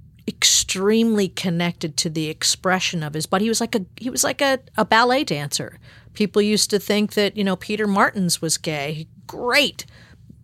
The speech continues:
ballet dancer from the eighties and seventies. Straight as an arrow, but on the stage, there was such feminine beauty and masculine about the way he moved. And a lot of dancers are like that. And Prince had that. He just,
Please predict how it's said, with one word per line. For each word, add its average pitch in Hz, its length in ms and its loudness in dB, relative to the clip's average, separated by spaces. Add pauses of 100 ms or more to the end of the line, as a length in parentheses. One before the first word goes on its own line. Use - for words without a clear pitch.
(140)
ballet 190 480 2
dancer 170 440 0
from 170 260 -4
the 170 160 -2
eighties 165 460 -2
and 165 100 -4
seventies. 156 640 -2 (840)
Straight - 540 6
as 247 140 4
an 247 80 4
arrow, 254 320 4
but 165 220 0
on 196 240 4
the 202 80 4
stage, 247 640 2
there 185 120 2
was 175 180 0
such - 540 4
feminine 226 800 0
beauty 202 640 0
and 339 240 0
masculine 180 640 -2
about 175 280 0
the 180 80 -4
way 180 180 0
he 180 200 0
moved. 196 640 0 (540)
And 240 120 0
a 254 40 2
lot 285 200 4
of 233 80 2
dancers 190 460 0
are 180 100 0
like 165 260 -4
that. 151 160 -4
And 185 120 -10
Prince 240 280 -2
had 330 200 -4
that. 214 260 -2 (240)
He 190 120 -4
just, - 400 0